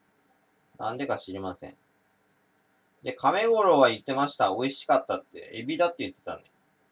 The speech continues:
うめえって言ってた。よし。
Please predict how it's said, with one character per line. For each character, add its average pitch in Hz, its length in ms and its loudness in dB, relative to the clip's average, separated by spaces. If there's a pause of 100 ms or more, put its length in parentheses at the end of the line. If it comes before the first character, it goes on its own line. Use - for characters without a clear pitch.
(580)
う 127 140 -10
め 175 160 0
え 170 40 0
っ - 20 -4
て - 100 -16
言 92 120 -8
っ - 20 -16
て - 80 -20
た。 - 180 -16 (1600)
よ 123 80 -18
し。 - 380 -14